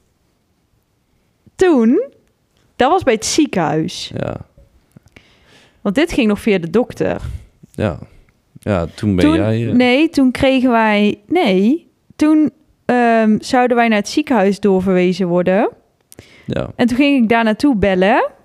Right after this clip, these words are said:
Speaker 1: En toen zag ik allemaal rode cijfers of rode letters op de site.
Speaker 2: Ja.
Speaker 1: Praat tegen jou, hè.
Speaker 2: Ik zit te luisteren.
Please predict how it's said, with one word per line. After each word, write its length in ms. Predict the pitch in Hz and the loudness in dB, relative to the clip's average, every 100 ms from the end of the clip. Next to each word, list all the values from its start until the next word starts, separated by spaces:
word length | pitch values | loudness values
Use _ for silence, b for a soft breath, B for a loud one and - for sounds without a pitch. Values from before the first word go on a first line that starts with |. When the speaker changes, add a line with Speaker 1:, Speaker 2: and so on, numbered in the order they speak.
| _ _ - | _ _ -4
Speaker 1:
En 120 | 240 | -2
toen 80 | 226 | 0
zag 160 | 247 | -2
ik 100 | 233 - | -2 -2
allemaal 380 | 247 226 208 202 | 2 2 2 2
rode 480 | 214 254 262 226 | 2 4 4 2
cijfers 880 | 214 - 233 277 254 202 190 190 - | 0 0 0 0 0 0 0 0 -4
of 180 | - 208 | -4 -2
rode 460 | 226 220 247 220 214 | 0 2 2 2 2
letters 640 | 208 226 233 226 220 - | 0 0 0 -2 -2 -6
op 240 | - 196 | -6 -2
de 680 | 196 208 202 196 202 202 202 b b b b b b b | 0 2 2 2 2 0 -2 b b b b b b b
site. 720 | - - 208 180 294 - - - _ _ _ _ _ _ _ _ _ _ _ _ _ _ | -10 -2 0 2 0 -2 -8 -20 _ _ _ _ _ _ _ _ _ _ _ _ _ _
Speaker 2:
Ja. 300 | - 98 85 110 _ _ _ | -6 -4 -4 -12 _ _ _
Speaker 1:
Praat 200 | - 185 | -12 -12
tegen 240 | - 185 185 | -10 -10 -8
jou, 160 | 180 190 | -8 -8
hè. 60 | 202 _ _ - | -10 _ _ -8
Speaker 2:
Ik 80 | 98 | -8
zit 180 | 95 87 | -8 -10
te 80 | 82 | -8
luisteren. 520 | 95 92 - 82 | -6 -6 -8 -10